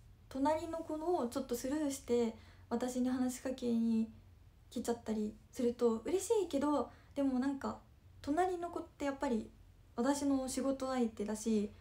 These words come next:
大切なメンバーだから、やっぱりちょっと気まずいのがあって、だからなんか目当ての子がいてもなんかみんなに優しくできる人ってすごい素敵だなって思いました。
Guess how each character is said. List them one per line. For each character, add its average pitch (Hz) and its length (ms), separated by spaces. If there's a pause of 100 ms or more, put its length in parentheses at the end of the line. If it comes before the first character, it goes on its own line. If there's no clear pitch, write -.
(460)
大 247 240
切 240 280
な 240 340
メ 247 100
ン 254 160
バ 247 80
ー 240 100
だ 240 100
か 233 120
ら、 214 160 (160)
や 254 120
っ - 20
ぱ 370 120
り 269 100
ち - 100
ょ - 20
っ - 40
と 208 100
気 233 120
ま 226 160
ず 226 140
い 208 180 (720)
の 247 140
が 226 120
あ 220 40
っ 220 80
て、 226 380 (720)
だ 254 100
か 240 180
ら 208 180 (300)
な 254 60
ん 254 80
か 226 260 (840)
目 330 160
当 330 60
て 285 140
の 262 100
子 262 180
が 269 140
い 262 60
て 262 180
も 294 340 (520)
な 247 80
ん 233 80
か 220 300 (280)
み 254 80
ん 262 60
な 277 80
に 240 120
優 226 60
し 233 260
く 220 300 (640)
で 233 100
き 233 160
る 226 100
人 220 200
っ - 20
て 214 220
す - 120
ご 233 120
い 214 160 (100)
素 - 120
敵 240 200
だ 247 120
な 254 140
っ 254 40
て - 100
思 214 160
い 214 40
ま 214 140
し 208 60
た。 - 140